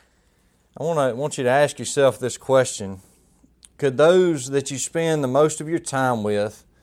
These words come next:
name some good works that you're involved in? And when I say good works, I'm, the, what we've talked about this morning, the good works as the Bible defines them.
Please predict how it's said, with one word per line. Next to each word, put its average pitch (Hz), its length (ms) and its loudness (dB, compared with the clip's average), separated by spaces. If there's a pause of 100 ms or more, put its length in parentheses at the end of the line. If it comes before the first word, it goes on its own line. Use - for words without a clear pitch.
(360)
name 131 380 0
some 123 260 -6
good 135 180 0
works 127 340 0
that 120 120 -12
you're 131 140 -4
involved 117 460 2
in? 82 200 -16 (1160)
And 101 100 -16
when 101 80 -10
I 113 80 -6
say 120 180 -8
good 110 200 -6
works, 117 360 0
I'm, 107 380 -16
the, 107 100 -8 (120)
what 107 240 -2
we've 110 160 -8
talked 123 220 0
about 113 200 -4
this - 180 -10
morning, 113 300 -6
the 92 80 -10
good 110 220 -6
works 120 340 -2
as 98 100 -12
the 101 80 -10
Bible 104 340 -2
defines 101 400 -6
them. 90 80 -14